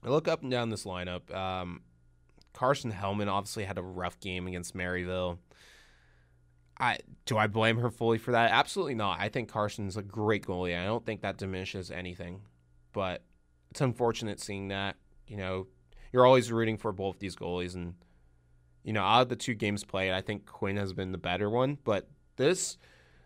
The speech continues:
road trip could really change this. I think Sam Murphy is, would be my player to really, I re-,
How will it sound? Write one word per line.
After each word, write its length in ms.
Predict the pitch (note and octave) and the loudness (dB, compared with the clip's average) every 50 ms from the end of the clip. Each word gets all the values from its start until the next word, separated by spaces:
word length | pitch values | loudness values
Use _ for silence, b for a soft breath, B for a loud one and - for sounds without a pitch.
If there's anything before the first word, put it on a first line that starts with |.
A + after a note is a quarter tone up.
| b b b | b b b
road 220 | B2 B2+ C3+ C3+ | 2 4 4 4
trip 340 | C3+ - C#3 B2 - - - - | 2 -2 -4 -4 -4 -10 -14 -12
could 160 | - A2 G#2+ | -12 -10 -8
really 380 | G#2 G#2 G#2+ A2+ A#2 A2+ A2+ | -6 -2 0 2 4 4 2
change 320 | G#2 - A2+ F#2+ F#2 F#2+ - | 0 -2 -6 -6 -6 -6 -6
this. 320 | G2 F#2+ G2 - - - - _ _ _ _ _ _ _ _ _ _ _ _ _ _ _ _ _ _ _ _ _ - | -6 -6 -6 -8 -10 -14 -16 _ _ _ _ _ _ _ _ _ _ _ _ _ _ _ _ _ _ _ _ _ -6
I 140 | A2 G#2+ | -6 -6
think 240 | G#2+ - - C3 C3+ | -4 -4 -4 -4 -4
Sam 300 | - - - B2+ A#2+ A2+ | -8 -4 0 0 2 2
Murphy 420 | G#2 F#2+ G2 F2+ - F#2 F2 F2 F2 - - - _ _ - | 2 0 -2 -2 -4 -6 -10 -10 -10 -14 -20 -20 _ _ -6
is, 400 | F#2 F2+ F2+ F2+ - - - - _ _ _ _ _ _ _ _ _ _ _ _ _ _ - | -6 -4 -4 -6 -8 -10 -12 -16 _ _ _ _ _ _ _ _ _ _ _ _ _ _ 0
would 120 | E3 D#3 | 4 6
be 80 | E3 D#3+ | 6 8
my 340 | C#3+ C3 B2+ B2 A#2+ A2 A2+ C3+ C#3 - - _ _ _ _ _ _ _ _ _ _ _ _ _ - | 10 10 10 10 10 8 6 -2 -10 -14 -20 _ _ _ _ _ _ _ _ _ _ _ _ _ -2
player 340 | - A#2+ A2+ A2+ A2 G#2+ | 2 4 4 6 4 4
to 160 | G#2 G#2 G2+ G2+ | 4 4 2 4
really, 600 | G2+ G#2+ G#2 G2+ G2+ G2+ G2 F#2+ F#2+ F#2+ F#2+ - b b b b b b b b b b b b b b b b b b b b b b | 2 2 4 4 4 2 2 0 -2 -2 -4 -6 b b b b b b b b b b b b b b b b b b b b b b
I 80 | - C3+ | 6 8
re-, 340 | D3+ E3 D#3 D#3+ C3 B2+ | 8 8 6 4 0 -4